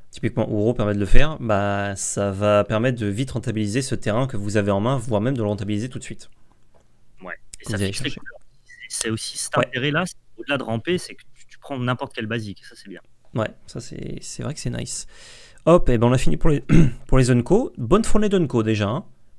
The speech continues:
Speaker 1: parce que
Speaker 2: Ouais.
Speaker 1: il y en avait, euh, quelques autres qu'on n'a pas mis dans le top aussi, bah, parce qu'on en avait déjà cinq, hein, mais qui étaient facilement rentrables, euh, dans le top, quoi. En tout cas, pas loin.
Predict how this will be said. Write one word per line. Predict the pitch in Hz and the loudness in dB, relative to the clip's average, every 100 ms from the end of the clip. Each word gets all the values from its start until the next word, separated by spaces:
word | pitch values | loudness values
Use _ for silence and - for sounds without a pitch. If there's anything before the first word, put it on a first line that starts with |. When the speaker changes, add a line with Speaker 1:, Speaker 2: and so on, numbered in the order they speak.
| - | -14
Speaker 1:
parce | - 117 | -10 -8
que | - 113 104 101 | -6 -6 -4 -2
Speaker 2:
Ouais. | 101 - - - - - - | -4 -8 -18 -20 -20 -20 -6
Speaker 1:
il | 117 | 0
y | |
en | |
avait, | 113 113 117 | 2 4 4
euh, | 110 | 4
quelques | 135 160 - 135 | 0 2 4 6
autres | 175 - | 4 -2
qu'on | 127 | -2
n'a | 113 | 0
pas | 127 | 0
mis | 127 | 0
dans | 123 | -2
le | |
top | 117 139 | 0 -2
aussi, | 131 - 151 | -4 -6 -6
bah, | 117 | -6
parce | 98 107 | -6 -8
qu'on | - 113 | -10 -10
en | 104 101 | -8 -6
avait | 101 | -4
déjà | 98 110 | -2 -2
cinq, | - 190 185 | -2 -4 -6
hein, | 143 - - - - - | -10 -14 -20 -20 -20 -10
mais | 113 107 104 101 101 | -4 -2 0 0 -2
qui | 107 | -4
étaient | 104 107 | -4 -6
facilement | - - 180 175 - 147 160 | -8 -6 -4 -2 -2 -2 -2
rentrables, | 143 131 147 139 113 | -2 -2 -2 0 0
euh, | 107 101 98 98 107 - - | 0 0 -2 -4 -6 -10 -10
dans | 113 | -6
le | 110 | -6
top, | 101 104 | -6 -8
quoi. | - 131 - - _ _ _ _ _ - | -10 -18 -20 -20 _ _ _ _ _ -16
En | 127 | -12
tout | - | -6
cas, | - | -6
pas | 127 | -4
loin. | 107 98 | -4 -8